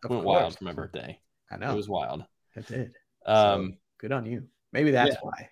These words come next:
Speaker 1: Duncan just felt bad. So, like,
Speaker 2: Duncan was
Speaker 1: "Oh,
Speaker 2: like, "You know
Speaker 1: crap."
Speaker 2: what? The next day, we're gonna hook it up."
Speaker 1: It was his birthday yesterday. Ooh. <laughs>
Speaker 2: Just saw I
Speaker 1: Ooh.
Speaker 2: was a social, social media phenomenon, and they're like, "You know, we gotta get some per-,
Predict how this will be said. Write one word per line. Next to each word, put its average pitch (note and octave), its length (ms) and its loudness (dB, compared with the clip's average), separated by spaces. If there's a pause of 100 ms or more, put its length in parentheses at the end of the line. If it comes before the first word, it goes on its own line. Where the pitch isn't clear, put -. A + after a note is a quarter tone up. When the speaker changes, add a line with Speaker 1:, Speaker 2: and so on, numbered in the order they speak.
(140)
Speaker 1:
Duncan C3 260 -2
just A#2 180 -6
felt G2 200 -4
bad. - 240 -12 (100)
So, - 140 -14
like, D#2+ 140 -2
Speaker 2:
Duncan E3+ 260 12
was B2+ 220 8
Speaker 1:
"Oh, A2 40 4
Speaker 2:
like, G#2+ 200 6
"You B2 60 2
know B2+ 140 6
Speaker 1:
crap." B2 120 10
Speaker 2:
what? A2+ 140 8
The A2 60 0
next A2 240 0
day, G#2 300 4
we're G2+ 100 0
gonna G2 140 -2
hook F#2+ 160 -6
it F#2 80 -4
up." E2 240 -8 (200)
Speaker 1:
It C3+ 80 -4
was B2+ 120 -2
his A2+ 100 -4
birthday A2 400 -2
yesterday. E2+ 520 -4 (220)
Ooh. C3 520 -2
<laughs> D3 120 4 (280)
Speaker 2:
Just G3 220 10
saw D#3+ 180 12
I D#3 80 12
Speaker 1:
Ooh. D#3+ 60 10
Speaker 2:
was C3+ 120 2
a B2+ 60 4
social, C3 600 6 (120)
social C3+ 240 0
media C3 200 6
phenomenon, F#2 540 -2
and G2+ 140 -8
they're G2+ 100 0
like, G2 280 -4
"You G#2 60 -4
know, B2 100 -4
we A2+ 120 -2
gotta G#2 160 0
get G#2+ 140 0
some F2+ 180 -8
per-, - 160 -4